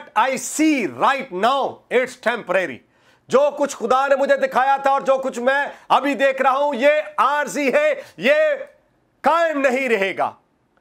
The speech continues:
बल्कि खुदा मेरी डेस्टिनेशन को, मेरे फ्यूचर को, जो वो मेरी जिंदगी के अंदर रखता है, जो रोया उसने मुझे दी है, वो उसे पूरा करेगा। तीसरी बात औकाब के ताल्लुक से,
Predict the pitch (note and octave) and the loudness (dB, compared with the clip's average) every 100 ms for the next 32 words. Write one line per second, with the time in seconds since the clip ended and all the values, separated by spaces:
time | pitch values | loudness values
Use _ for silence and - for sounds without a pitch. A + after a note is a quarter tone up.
0 | _ _ _ _ - G3 A3 G#3 D#3+ F3 | _ _ _ _ -4 -2 -2 -4 -2 0
1 | A3+ B3 A#3+ E3+ _ _ _ _ _ _ | 2 0 -2 -6 _ _ _ _ _ _
2 | _ - G3 A3 B2+ G#3 - G3+ G3 F3 | _ -6 -4 -4 -2 -4 -4 -6 -6 -6
3 | D3+ B2+ A2 _ _ _ E3+ A3+ A3 A3+ | -10 -12 -20 _ _ _ 0 0 0 -6
4 | - A#3 F#3 A2+ G2 _ _ D#3 G#3 A#3+ | -2 -2 -2 -8 -16 _ _ -4 2 2
5 | B3 A#3 A#3+ F3 A#3 A#3 A3+ A#3 A#3 A3 | 4 2 0 -2 -2 -2 -2 0 0 -2
6 | A3+ G3 C#3 - _ G3+ A3 C4 B3 - | -2 -2 -4 -20 _ 0 2 0 0 -2
7 | A#3 A#3+ B3 B3+ A3+ C4 - - F3 B3 | 0 2 0 0 0 0 -2 -4 2 4
8 | C4 C4 C4 B3+ - C4+ C#4 B3+ A#3+ A3+ | 2 2 0 0 -4 0 0 0 -2 -2
9 | E3+ C3+ - _ _ _ _ _ _ _ | -4 -8 -12 _ _ _ _ _ _ _
10 | _ _ _ _ _ _ _ _ _ _ | _ _ _ _ _ _ _ _ _ _
11 | _ - C4 - C4+ B3+ C4+ C4 - F#3 | _ -4 -2 0 0 2 2 0 -4 -2
12 | F3+ B3 B3 A#3+ A#3 A#3 A3 - - | 2 0 0 0 0 -2 -6 -10 -18